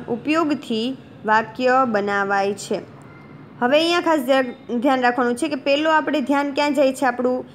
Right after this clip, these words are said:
જ્યારે પણ આપણે ડાયરેક્ટ ઇનડાયરેક્ટને જોઈએ છીએ તો આરવીમાં પણ યાદ રાખી લેવાનું છે. આરવીમાં કંઈ પણ ક-, આપણે ઇનડાયરેક્ટ સ્પીચની અંદર કંઈ મૂકીએ એની પહેલાં આપણે આરએસના વિધાનને ચેક કરવાનું રહેશે, બરાબર? આરએસના વિધાનમાં શું કહે છે? "Let me play an hour", બરાબર?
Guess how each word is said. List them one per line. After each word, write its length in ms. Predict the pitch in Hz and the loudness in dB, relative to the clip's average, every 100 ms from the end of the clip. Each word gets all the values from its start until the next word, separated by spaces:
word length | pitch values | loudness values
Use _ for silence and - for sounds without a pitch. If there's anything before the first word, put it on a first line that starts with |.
| - - | -10 0
જ્યારે 200 | 262 262 | 2 2
પણ 140 | 269 | 0
આપણે 220 | 262 254 | 0 2
ડાયરેક્ટ 360 | 247 247 247 240 | 4 4 2 0
ઇનડાયરેક્ટને 440 | 240 240 240 240 | 0 0 0 -2
જોઈએ 340 | 226 240 233 226 | -2 0 2 0
છીએ 200 | 233 226 | 0 -2
તો 100 | 233 | 0
આરવીમાં 560 | - 226 220 208 185 | 0 0 0 0 -2
પણ 180 | 190 190 | -2 -2
યાદ 300 | 190 214 233 | 0 0 2
રાખી 220 | 240 240 | 0 0
લેવાનું 200 | 240 240 | -2 -2
છે. 80 | 320 | -4
આરવીમાં 680 | - - 214 226 262 277 277 | -2 2 2 2 0 0 0
કંઈ 160 | 277 | 0
પણ 220 | 262 269 247 | 0 -2 -2
ક-, 260 | 240 233 - | -2 -2 -2
આપણે 480 | 220 226 240 247 247 - - | -4 2 2 2 -2 -20 -8
ઇનડાયરેક્ટ 480 | 220 233 240 269 294 | -2 2 4 4 0
સ્પીચની 460 | - 285 262 277 269 | -4 -8 -4 -4 -2
અંદર 220 | 269 262 | -2 0
કંઈ 160 | 262 | 0
મૂકીએ 580 | 254 262 277 285 220 208 | 2 0 0 0 0 2
એની 180 | 240 294 | 2 2
પહેલાં 280 | 285 247 240 | 2 4 4
આપણે 180 | 240 269 | 2 0
આરએસના 600 | - 208 233 240 302 294 | 2 2 2 -2 -4 -2
વિધાનને 480 | 240 214 240 247 247 | -2 0 0 0 -4
ચેક 320 | 240 226 - | -4 -4 -2
કરવાનું 520 | 202 190 190 240 392 - - - | -2 0 -2 -2 -2 -4 -12 -2
રહેશે, 360 | 226 220 - - - | 0 0 -6 -12 -8
બરાબર? 260 | 240 285 370 - | -2 0 0 0
આરએસના 400 | 233 311 349 370 | 0 0 0 2
વિધાનમાં 380 | 349 370 349 359 | 2 4 4 2
શું 160 | 370 | 0
કહે 100 | 330 | -2
છે? 120 | - | 0
"Let 400 | 330 240 247 247 | 2 4 2 2
me 80 | 330 | 0
play 560 | 339 269 254 262 226 247 | 0 2 2 2 0 2
an 80 | 370 466 - - 220 | 0 -2 -10 -4 -2
hour", 300 | 208 196 - 214 | 0 0 -2 -2
બરાબર? 340 | 254 349 403 | 0 0 0